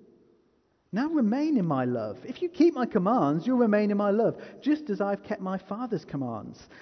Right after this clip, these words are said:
and remain in his love. I've told you this so that my joy may be in you and that your joy may be complete.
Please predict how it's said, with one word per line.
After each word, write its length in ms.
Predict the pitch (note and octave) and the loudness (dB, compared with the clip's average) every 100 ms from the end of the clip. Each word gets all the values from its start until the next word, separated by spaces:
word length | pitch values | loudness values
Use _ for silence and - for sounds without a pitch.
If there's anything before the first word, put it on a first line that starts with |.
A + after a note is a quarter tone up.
| - - | -20 -6
and 180 | F3 D#3+ | -2 0
remain 400 | E3+ G#3 G3 D3+ | 0 -2 -2 0
in 100 | D#3 | 0
his 240 | G3 F3 | 0 0
love. 300 | C#3 A2 - - - | -2 -2 -6 -16 -4
I've 160 | G3+ A3+ | -2 -2
told 340 | - D4 E4 | -2 -2 0
you 140 | G#3 D3+ | 0 -2
this 280 | A2+ - - | -4 -4 -2
so 120 | E3 | -2
that 120 | E3 | 0
my 280 | F3 B3 C#4+ | -2 -2 -4
joy 380 | - A#3 A#3+ A#3 | -4 -2 0 0
may 220 | A3 A#3 | 0 -2
be 200 | G#3+ G#3+ | -2 -2
in 120 | G3+ | -2
you 580 | G3 A#3+ C#3+ B2 G3 G#3+ - - - - _ D#3 | -2 0 0 0 -4 -6 -14 -20 -20 -20 _ -6
and 160 | D#3 | -4
that 120 | D#3 | -4
your 320 | D3 D#3 B3 B3+ | -6 -6 -4 -4
joy 480 | D3 A#2+ A2+ B2 B2 - - - _ - | -4 -4 -2 -4 -6 -16 -20 -20 _ -8
may 220 | B2+ B2+ | -4 -2
be 400 | B2 A#2+ A#2 A#2 - - _ - | -2 -4 -6 -10 -20 -20 _ -18
complete. 580 | - B2+ F3+ D3 - | -14 -10 -10 -10 -12